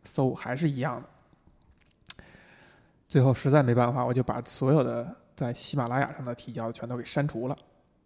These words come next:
发现仍然没有改变这个状况。哎呀，怎么办呢？我们相信这个，呃，我们聪明的听众们会经过搜索发现，对比这两个播客呢，有一个呢还在更新，有一个已经不再更新了，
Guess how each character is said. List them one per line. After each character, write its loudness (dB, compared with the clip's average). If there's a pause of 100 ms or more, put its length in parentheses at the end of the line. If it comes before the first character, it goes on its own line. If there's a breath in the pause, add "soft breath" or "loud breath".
(1200)
发 -2
现 -4 (280)
仍 2
然 8
没 6
有 8
改 0
变 2
这 2
个 2
状 2
况。 -10 (1600 loud breath)
哎 2
呀， 0
怎 -2
么 -2
办 2
呢？ -2
我 -4
们 -2
相 0
信 0
这 -4
个， -6 (440)
呃， -6 (100)
我 2
们 2
聪 2
明 6
的 4
听 -2
众 0
们 -10 (120)
会 2 (600 soft breath)
经 0
过 6
搜 4
索 0
发 0
现， 0
对 4
比 2
这 2
两 -2
个 -6
播 2
客 0
呢， -2
有 -2
一 -6
个 2
呢 0
还 -4
在 0
更 0
新， 0
有 -8
一 -8
个 -2
已 -4
经 -8
不 -6
再 2
更 0
新 -4
了， -10